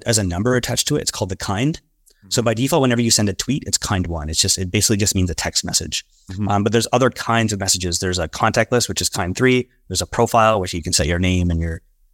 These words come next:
Speaker 1: um, your Nostr address and things like that. So that's kind, kind zero. Um, so I was like, "Well, we need some way to represent, um, you know, a receipt of Lightning payment."
Speaker 2: Mm-hmm.
Speaker 1: So I came up with a spec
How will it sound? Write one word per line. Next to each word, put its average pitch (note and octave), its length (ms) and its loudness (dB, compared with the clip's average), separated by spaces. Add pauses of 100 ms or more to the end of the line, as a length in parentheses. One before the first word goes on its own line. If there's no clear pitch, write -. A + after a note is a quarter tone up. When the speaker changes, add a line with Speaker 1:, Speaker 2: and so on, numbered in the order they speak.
(120)
Speaker 1:
um, E2+ 320 0
your F2+ 140 2
Nostr F#2 340 2
address F2+ 300 2
and F#2 80 -4
things F2+ 120 -4
like F2 100 -4
that. F2 220 0
So G2+ 100 0
that's G2 180 2
kind, - 320 -2
kind F2+ 240 -2
zero. C3+ 440 4 (600)
Um, G#2+ 500 4
so G#2+ 200 2
I G#2+ 40 6
was G#2+ 100 2
like, G#2+ 120 0
"Well, A#2+ 400 4
we B2+ 80 0
need F3+ 180 0
some C#3+ 200 2
way A#2+ 180 2
to A#2 140 -8
represent, G2+ 760 -2 (500)
um, F#2+ 520 0 (500)
you G#2 100 -2
know, F#2 320 2
a G2 100 0
receipt G2+ 440 2 (120)
of F#2+ 220 0
Lightning F2+ 300 0
payment." - 460 -6 (460)
Speaker 2:
Mm-hmm. G2+ 200 -8 (380)
Speaker 1:
So A2 380 2 (240)
I G2+ 160 2
came A#2+ 180 2
up A2 140 0
with G2+ 100 -6
a - 60 0
spec - 340 -2